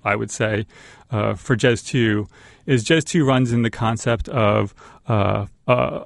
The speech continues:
a multi-access spool, which you'll hear a-, as an acronym a-, as a mas,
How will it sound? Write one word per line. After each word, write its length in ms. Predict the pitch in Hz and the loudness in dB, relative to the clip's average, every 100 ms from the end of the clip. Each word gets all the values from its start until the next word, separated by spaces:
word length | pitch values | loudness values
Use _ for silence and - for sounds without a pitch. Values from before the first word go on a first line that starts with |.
| - | -2
a 80 | 131 | 2
multi-access 1000 | 120 120 131 123 123 123 143 120 - - | 4 4 4 2 -2 -2 -2 -2 -6 -10
spool, 640 | - - 143 139 147 - - | -14 0 2 4 2 -4 -4
which 180 | 123 - | -4 0
you'll 100 | 123 | 0
hear 300 | 110 113 113 | 2 2 2
a-, 280 | 127 123 120 | 0 -2 0
as 160 | 123 117 | 0 0
an 80 | |
acronym 480 | 110 107 113 107 107 | 0 0 -2 -4 -4
a-, 180 | 113 - | -6 -6
as 140 | 113 | -4
a 60 | 107 | -4
mas, 640 | 104 104 101 101 104 - | -2 0 0 -2 -6 -12